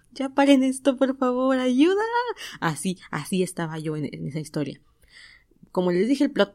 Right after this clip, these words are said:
es el mismo. Ella baja de peso, llega a la escuela, pero ahora, en vez de poder desarrollar en un manga como las relaciones interpersonales que va a tener después de que bajó de peso, porque ahora que bajó de peso, pues los chicos la, la buscan, se vuelve popular,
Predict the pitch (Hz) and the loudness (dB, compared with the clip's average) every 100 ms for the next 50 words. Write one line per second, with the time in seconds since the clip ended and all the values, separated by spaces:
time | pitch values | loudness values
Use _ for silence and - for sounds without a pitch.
0 | - 156 165 233 277 233 269 285 _ - | -6 -4 0 4 4 2 -2 -6 _ -10
1 | 175 165 160 156 175 190 - - 269 180 | -4 -2 -4 -2 -2 -2 -4 -2 -2 0
2 | 165 165 185 - 269 277 269 170 170 180 | 0 0 -2 -2 0 0 -2 -4 -2 0
3 | 165 - 180 180 214 247 269 262 240 247 | 0 -2 -2 0 0 0 0 0 -2 -4
4 | 214 196 196 196 165 156 180 196 208 185 | -4 -4 -4 -4 -4 -4 -4 -4 -4 -4
5 | 143 _ _ _ - 175 165 156 156 156 | -8 _ _ _ -6 -4 -2 -2 -2 -4
6 | 147 147 220 254 233 214 214 180 190 196 | -4 -2 -2 0 -2 -4 -6 -6 -4 -4
7 | - 160 160 196 196 190 160 - 165 214 | -4 -4 -2 -2 -2 -2 -4 -6 -6 -4
8 | 226 220 208 202 202 196 175 226 - - | -4 -6 -8 -8 -8 -8 -8 -10 -14 -18
9 | - 151 156 180 190 196 190 190 190 180 | -10 -6 -4 -4 -4 -4 -2 -2 -4 -8
10 | 196 147 - - 156 147 - - 196 165 | -8 -10 -10 -10 -10 -10 -12 -10 -8 -8
11 | 143 - 131 160 262 - 202 - 156 185 | -8 -10 -4 0 0 0 -6 -4 -2 -2
12 | 185 - 185 208 240 | -4 -4 -2 -2 -6